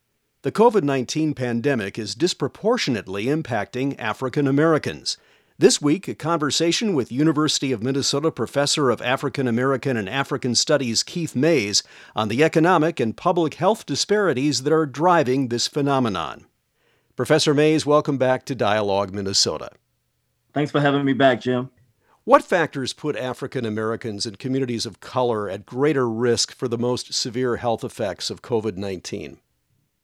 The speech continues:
Speaker 2: I think the thing that puts African Americans at greater risk are some of the, uh, underlying health conditions that they may already possess, like hypertension,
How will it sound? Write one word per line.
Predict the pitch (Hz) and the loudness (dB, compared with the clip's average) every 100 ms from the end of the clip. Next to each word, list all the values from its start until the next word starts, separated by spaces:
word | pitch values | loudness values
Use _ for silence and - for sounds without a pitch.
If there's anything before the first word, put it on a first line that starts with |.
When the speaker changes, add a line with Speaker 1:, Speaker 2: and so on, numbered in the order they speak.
| _ _ _ _ - - - | _ _ _ _ -20 -20 -4
Speaker 2:
I | 277 | 0
think | 320 330 | 4 4
the | 233 | 6
thing | 196 190 | 6 6
that | 170 - | 4 4
puts | 185 156 | 2 4
African | 151 151 143 | 2 2 0
Americans | 135 135 127 120 | 0 0 0 -2
at | 113 | -2
greater | 123 131 117 | 0 0 2
risk | 104 123 123 110 - - | 0 2 2 0 -6 -10
are | 117 117 113 110 | -2 0 0 -2
some | - 165 | 0 2
of | 135 | 2
the, | 127 120 113 | 0 -2 -4
uh, | 123 151 | -2 4
underlying | 156 143 135 123 120 | 4 6 4 4 0
health | 113 135 117 - | 0 0 0 -4
conditions | 127 117 113 120 110 | -2 0 0 -2 -2
that | 120 110 | -2 0
they | 117 | 0
may | 117 113 | 2 2
already | 110 107 98 | 2 0 -2
possess, | - 110 90 - - - - | -6 -12 -12 -16 -16 -16 -2
like | 131 123 113 _ _ - | 2 2 0 _ _ -2
hypertension, | 139 135 131 131 120 117 107 90 | 0 0 -2 -2 -2 -2 -4 -4